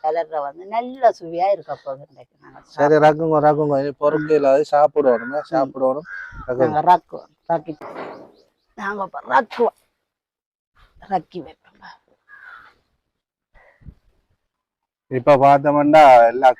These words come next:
Speaker 2: கறியும் எல்லாம் அவிஞ்சு கும்பலா மீன் கறி, பருப்பு கறி, சிவத்தி அரிசி சோறு, ஆ, கடும் ஆசையா இருக்கு சாப்பிடணும் போல இன்றைக்கு. ஆ, இன்றைக்கு ஒரு பொடி தானே, இன்றைக்கு ஒரு பொடி பிடிக்க போறோம். சரி, போட்டு
Speaker 1: ம்,
Speaker 2: தாங்க.
Speaker 1: நாங்க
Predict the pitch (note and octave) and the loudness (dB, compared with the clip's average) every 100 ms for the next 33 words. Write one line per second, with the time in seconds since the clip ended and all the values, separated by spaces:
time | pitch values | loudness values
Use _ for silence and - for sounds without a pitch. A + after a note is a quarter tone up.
0 | - - B2 C3 C#3 C3+ C3 B2+ A#2+ B2 | -6 0 2 2 -2 -2 -2 0 2 0
1 | B2+ B2+ C#3+ D3 _ - - _ _ - | 0 -6 -10 -12 _ -20 -20 _ _ -6
2 | B2 C3 C3+ B2 B2 C3 B2+ B2+ B2+ C3 | -2 2 2 2 0 -4 -2 -4 -2 -2
3 | B2 A#2+ B2 B2 B2 C3 D#3+ _ _ _ | -2 -2 -8 -2 -2 -4 -14 _ _ _
4 | _ _ _ _ - B2+ C3 C3 B2+ B2 | _ _ _ _ -4 0 2 4 2 2
5 | A#2+ - C3 C3 C3 D#3 _ _ - - | -6 -4 0 2 0 -4 _ _ -20 -20
6 | _ _ _ - G#2 G2 - A#2 D3 C#3+ | _ _ _ -6 -4 -4 -2 0 0 0
7 | B2 A#2 B2 - B2+ A#2+ A#2+ C3 C#3 A#2 | 0 0 0 0 -2 0 -2 -4 -4 -4
8 | - A#2 A#2 A#2+ A2+ A2+ A2 A2 A#2+ A2+ | 0 0 0 -2 -4 -4 -6 -6 -4 -6
9 | G#2+ G#2 C3 D3+ _ _ _ - G#2+ G2+ | -10 -10 -14 -18 _ _ _ -16 -12 -10
10 | G#2 G#2 A2+ A#2 A2 B2+ B2+ C3 A#2+ A2 | -10 -6 -4 -4 -4 -2 0 4 2 4
11 | C#3 C#3+ A#2 A#2 A2+ A2+ A#2+ A#2+ A#2 A2+ | 0 0 -6 -6 -6 -8 -10 -10 -10 -6
12 | A#2 G#2 G2 F#2 _ _ _ - A#2+ A2+ | -6 -6 -10 -10 _ _ _ -8 -6 -2
13 | C3+ C3+ B2+ C3 B2+ | 0 0 2 2 2